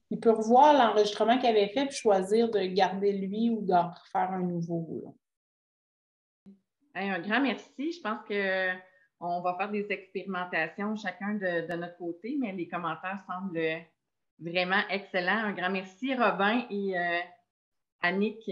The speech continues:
Speaker 1: Ça fait plaisir. On aurait aimé ça que tout le monde puisse faire un petit enregistrement puis qu'on voit le résultat, là.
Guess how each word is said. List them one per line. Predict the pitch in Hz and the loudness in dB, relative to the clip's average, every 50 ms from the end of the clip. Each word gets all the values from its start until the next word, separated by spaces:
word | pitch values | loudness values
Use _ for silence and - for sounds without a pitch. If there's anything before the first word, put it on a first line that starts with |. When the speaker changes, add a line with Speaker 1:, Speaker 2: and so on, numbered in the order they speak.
| 165 156 165 160 _ _ _ _ _ _ _ _ _ _ _ 180 | -8 -8 -10 -14 _ _ _ _ _ _ _ _ _ _ _ -4
Speaker 1:
Ça | 170 | -4
fait | 170 | -2
plaisir. | - 180 170 175 196 208 | -2 -4 -2 0 2 4
On | 247 | 6
aurait | 240 233 220 226 220 | 6 8 8 8 8
aimé | 226 226 | 6 6
ça | 233 285 | 4 4
que | 277 | 4
tout | 285 | 4
le | 247 254 | 6 6
monde | 262 262 254 | 6 6 4
puisse | - 262 262 - | 2 0 2 6
faire | - 254 247 247 | 6 8 8 8
un | 247 233 233 | 8 6 4
petit | 233 - | 4 4
enregistrement | 254 240 226 220 226 220 220 - - 220 208 220 233 233 | 4 4 6 4 2 0 -2 -2 -4 -2 0 0 0 -2
puis | 233 - | -2 -4
qu'on | - 202 190 | -2 -2 0
voit | 185 190 202 202 | 0 0 0 0
le | 214 | 0
résultat, | 214 220 208 208 202 208 196 190 - - 233 262 294 | 0 -2 -4 -4 -4 -6 -6 -6 -6 -6 -4 -4 -4
là. | 285 285 285 | -4 -4 -2